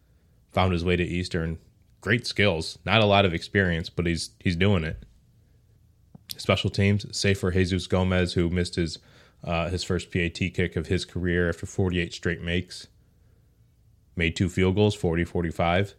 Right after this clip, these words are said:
Ryan Kingston, he's doing his thing on kickoffs.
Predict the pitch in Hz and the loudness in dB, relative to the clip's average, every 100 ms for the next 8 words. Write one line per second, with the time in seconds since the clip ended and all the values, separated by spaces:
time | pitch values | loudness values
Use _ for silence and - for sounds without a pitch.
0 | _ _ _ _ _ _ _ _ _ _ | _ _ _ _ _ _ _ _ _ _
1 | _ _ _ _ _ _ _ _ _ _ | _ _ _ _ _ _ _ _ _ _
2 | _ _ _ _ _ _ 98 95 95 104 | _ _ _ _ _ _ 2 4 4 2
3 | 104 - 107 98 98 98 95 95 - 98 | 2 2 4 4 4 4 4 2 2 2
4 | 95 92 98 90 92 110 - | 2 2 0 2 2 2 -2